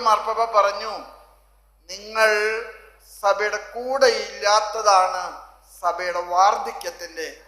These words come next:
പ്രധാനപ്പെട്ട കാരണം." എനിക്ക് ഇന്ന് ഇവിടെ വരുമ്പോഴേ തോന്നുന്ന ഒരു, ഒരു ഹൃദയത്തിന്റെ ആഹ്ലാദമുണ്ട്.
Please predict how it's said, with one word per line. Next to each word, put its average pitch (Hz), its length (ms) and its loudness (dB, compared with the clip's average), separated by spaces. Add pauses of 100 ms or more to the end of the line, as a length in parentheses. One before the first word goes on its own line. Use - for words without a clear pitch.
(120)
പ്രധാനപ്പെട്ട 160 640 -4 (120)
കാരണം." 120 300 -10 (1080)
എനിക്ക് 294 280 -2 (160)
ഇന്ന് 294 200 -2 (100)
ഇവിടെ 285 260 8
വരുമ്പോഴേ 262 500 6 (760)
തോന്നുന്ന 285 420 0
ഒരു, 277 140 2 (760)
ഒരു 269 160 -2
ഹൃദയത്തിന്റെ 285 600 2
ആഹ്ലാദമുണ്ട്. 269 920 6